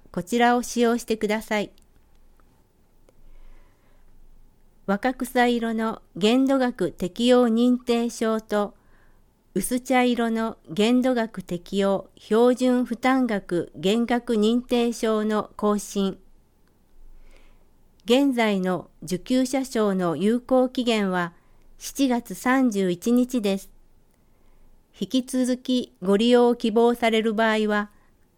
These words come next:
更新手続きが必要です。本人確認書類と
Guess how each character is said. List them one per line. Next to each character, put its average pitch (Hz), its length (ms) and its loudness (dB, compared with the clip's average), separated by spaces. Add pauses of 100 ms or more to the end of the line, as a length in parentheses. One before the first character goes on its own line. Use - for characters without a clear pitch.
更 233 240 4
新 262 320 0
手 262 100 0
続 254 300 -4
き 202 140 -2
が 185 100 0
必 - 280 -10
要 208 200 0
で 202 180 -2
す。 - 160 -18 (1200)
本 277 380 4
人 190 240 0
確 196 300 -2
認 262 260 4
書 262 220 2
類 226 200 0
と 185 300 -2